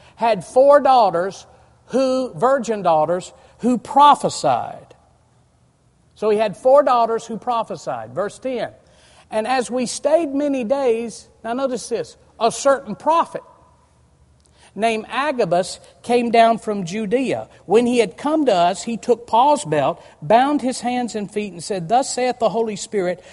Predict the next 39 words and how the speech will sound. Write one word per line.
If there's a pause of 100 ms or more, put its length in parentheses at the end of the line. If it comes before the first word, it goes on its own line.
so
shall
the
Jews
at
Jerusalem
bind
the
man (240)
who
owns
this
belt (200)
and
deliver
him
into
the
hands
of
the
Gentiles.'" (420)
Verse
twelve. (280)
"Now
when
we
heard
these
things,
both
we
and
those
that
place
pleaded
with
him